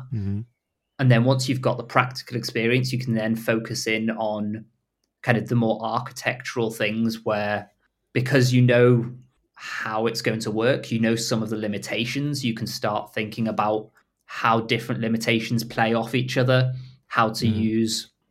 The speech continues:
Speaker 2: how, like, the limitation of one system or one service can be, like, mitigated by using another service. And I think, yeah, trying to explain all of that is, is a very challenging topic. And,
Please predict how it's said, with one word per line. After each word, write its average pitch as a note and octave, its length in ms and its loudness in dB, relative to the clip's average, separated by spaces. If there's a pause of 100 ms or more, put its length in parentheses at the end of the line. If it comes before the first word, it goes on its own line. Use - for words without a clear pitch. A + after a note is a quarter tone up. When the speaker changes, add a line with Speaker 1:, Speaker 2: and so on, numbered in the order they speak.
(200)
Speaker 2:
how, A2 400 2 (240)
like, A2+ 240 -2
the A#2+ 120 0
limitation B2 540 4
of A2+ 120 -2
one A#2+ 160 2
system B2 600 -2 (600)
or G#2+ 160 0
one A#2 340 0
service B2+ 580 0
can A2+ 160 -2
be, G#2 400 -6 (300)
like, - 260 -6
mitigated C3 680 0
by G#2 160 2
using A2 320 -2
another C3+ 260 2
service. - 560 -6 (440)
And A#2 80 -4
I G#2 40 -4
think, G#2 400 -6 (280)
yeah, - 180 -2 (420)
trying C#3 240 6
to B2+ 100 2
explain B2 480 4
all A2+ 140 0
of A2+ 80 0
that B2 260 4
is, - 400 -6
is B2 220 4
a A#2 240 2 (140)
very A2+ 320 4
challenging G#2+ 540 -4
topic. A#2+ 400 -8
And, G2 280 -6